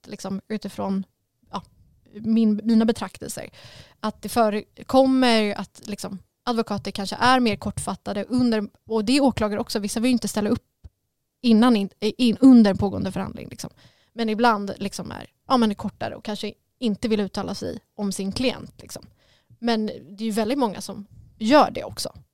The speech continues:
Men, eh, så att, så att det är svårt att säga vilken, om det är fler advokater som gör det eller inte, men det förekommer också. Eh, det är svårt, det är svårt att ge en, en förklaring till varför det skulle eventuellt se ut så, men jag kan också se det i vissa, i vissa delar av rapporteringen.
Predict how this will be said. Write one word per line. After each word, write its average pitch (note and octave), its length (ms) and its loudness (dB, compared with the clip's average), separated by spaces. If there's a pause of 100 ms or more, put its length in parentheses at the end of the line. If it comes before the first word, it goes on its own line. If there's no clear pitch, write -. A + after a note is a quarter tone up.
(140)
Men, G3+ 300 -4
eh, - 240 -12
så - 140 -6
att, - 80 -6 (300)
så - 120 -8
att G#3 60 -8
det A#3 60 -2
är - 20 -2
svårt A3 220 -4
att G#3+ 60 -4
säga A3 180 -2
vilken, G3 300 -6
om G#3+ 180 0
det G3+ 80 0
är G3+ 40 -2
fler B3+ 420 0
advokater G3+ 320 -2
som G3 100 -10
gör G3 80 -8
det G3 60 -12
eller A3 140 -2
inte, A3+ 260 -2
men G#3 500 0
det G#3 140 -8
förekommer G#3+ 600 -4
också. - 280 -20 (600)
Eh, D3 240 -8
det A3+ 100 0
är - 20 6
svårt, C4+ 300 2 (100)
det A#3 140 -4
är A#3+ 80 0
svårt C4+ 200 -2
att B3 60 0
ge A3+ 120 2
en, G#3+ 160 0
en G#3 300 -2
förklaring B3 640 0
till G#3 160 -6
varför G3+ 260 -8
det G3 80 -10
skulle G3+ 240 -8
eventuellt G3+ 420 -14
se - 180 -8
ut A3+ 220 -6
så, - 200 -10
men G#3 240 -10 (600)
jag A#3 120 -6
kan B3 120 2
också - 280 -2
se D4+ 280 2
det F2+ 260 -2
i G3 40 -6
vissa, - 500 -6
i A3 100 0
vissa G#3 300 -2
delar - 260 -12
av - 80 -16
rapporteringen. - 640 -8